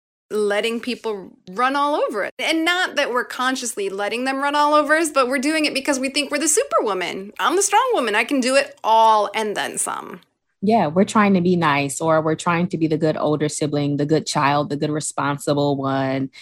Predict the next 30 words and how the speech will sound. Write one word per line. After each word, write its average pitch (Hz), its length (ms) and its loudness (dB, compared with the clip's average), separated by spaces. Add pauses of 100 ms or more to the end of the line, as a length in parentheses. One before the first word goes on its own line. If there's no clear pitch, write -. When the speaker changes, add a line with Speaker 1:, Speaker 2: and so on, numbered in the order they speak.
(100)
Speaker 2:
Everyone 175 380 6
already 175 420 6
feels 196 540 2
like 180 200 0
we 196 80 0
have 180 180 2
it 180 80 0
all 175 140 2
together. 175 420 -2
So 170 200 -4
now 160 200 -2
we 165 100 -2
have 160 160 -6
to - 100 -18
feel - 140 -4
like 147 160 -2
we 160 80 -2
have 160 140 -2
to 147 100 -8
put 170 140 0
on 147 180 2
this 127 260 -6
face 165 540 -2 (320)
in 170 240 2
order 175 380 6
to 151 520 0
keep - 240 0
a 147 60 -2
show 147 320 -2
going, 120 480 -8